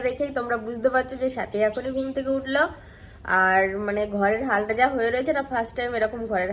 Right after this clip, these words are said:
হাল হলো। বিবাহবার্ষিকীতেও হয়েছিল, তাহলে তখন সোফাটাও সরেনি আর ঘরের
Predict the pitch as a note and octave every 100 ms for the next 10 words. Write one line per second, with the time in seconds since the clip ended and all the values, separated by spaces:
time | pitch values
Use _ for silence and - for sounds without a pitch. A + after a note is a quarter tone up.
0 | G3 G3 G3+ F3 - - - G#3 G#3+ B3
1 | B3 B3+ C4+ C4+ C4 C#4+ C4 A#3 C4 C4+
2 | A#3 C#4+ D#4+ - - A3 A#3 C4 B3+ B3+
3 | C#4+ D4+ G#3 G3+ A3+ B3+ C#4 A#3 C#4+ D#4+
4 | D4+ D4 G3+ G3